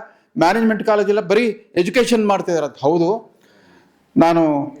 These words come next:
ಈ ಅಕ್ಷರ ದಾಸೋಹ ಕಾರ್ಯಕ್ರಮ ನಡೀತಾ ಇದ್ದಾಗ ಆ ರಾಯಚೂರು, ಕೊಪ್ಪಳ, ಜೇವರ್ಗಿ ಆ ಊರುಗಳೆಲ್ಲ ನೋಡಿದ್ವಿ. ಅಲ್ಲಿ ಗ್ರಾಮೀಣ ಮಕ್ಕಳ ಸ್ಥಿತಿ ನೋಡಿದಾಗ ನನಗೆ ಭಾಳ ಸಂಕಟ ಆಯ್ತು.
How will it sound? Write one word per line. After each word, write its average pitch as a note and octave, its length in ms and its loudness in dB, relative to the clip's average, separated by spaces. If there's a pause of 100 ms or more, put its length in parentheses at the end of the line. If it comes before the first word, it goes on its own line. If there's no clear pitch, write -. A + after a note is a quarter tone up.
ಈ F3+ 60 4
ಅಕ್ಷರ A3 360 2
ದಾಸೋಹ G#3 380 2
ಕಾರ್ಯಕ್ರಮ F#3+ 560 -2
ನಡೀತಾ F3+ 240 0
ಇದ್ದಾಗ F#3 240 2 (600)
ಆ D3+ 80 2
ರಾಯಚೂರು, F#3+ 580 2
ಕೊಪ್ಪಳ, F#3 340 -2 (440)
ಜೇವರ್ಗಿ E3+ 540 2
ಆ F3 140 2
ಊರುಗಳೆಲ್ಲ F#3+ 500 2
ನೋಡಿದ್ವಿ. E3+ 560 -4 (340)
ಅಲ್ಲಿ D#3+ 500 0 (120)
ಗ್ರಾಮೀಣ G3+ 380 2
ಮಕ್ಕಳ A3 280 0
ಸ್ಥಿತಿ G#3 320 0
ನೋಡಿದಾಗ G3+ 340 0
ನನಗೆ F#3 240 -8
ಭಾಳ D#3+ 240 0 (800)
ಸಂಕಟ F#3+ 360 0
ಆಯ್ತು. G3 520 0